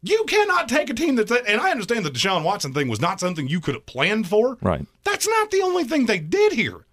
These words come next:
Speaker 1: You traded DeAndre Hopkins for a bag of footballs. You got a two and David Johnson, who I think went for, directly from twenty-six to a hundred and twenty-six.
Speaker 2: Well, that was the thing. I mean, the DeAndre Hopkins thing, that was the thing that put the final nail in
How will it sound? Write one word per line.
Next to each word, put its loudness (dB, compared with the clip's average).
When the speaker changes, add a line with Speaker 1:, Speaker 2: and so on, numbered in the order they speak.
Speaker 1:
You 0
traded 2
DeAndre 4
Hopkins 0
for 0
a 2
bag 2
of -2
footballs. -2
You 2
got 2
a -14
two 4
and 0
David 2
Johnson, 2
who 0
I 0
think -4
went 0
for, -6
directly 2
from -2
twenty-six -2
to 2
a 2
hundred -4
and -4
twenty-six. -4
Speaker 2:
Well, 4
that 4
was 0
the -4
thing. 0
I 2
mean, 0
the 2
DeAndre 2
Hopkins 0
thing, 0
that 0
was 0
the 0
thing 2
that -2
put 2
the -10
final 0
nail 2
in 2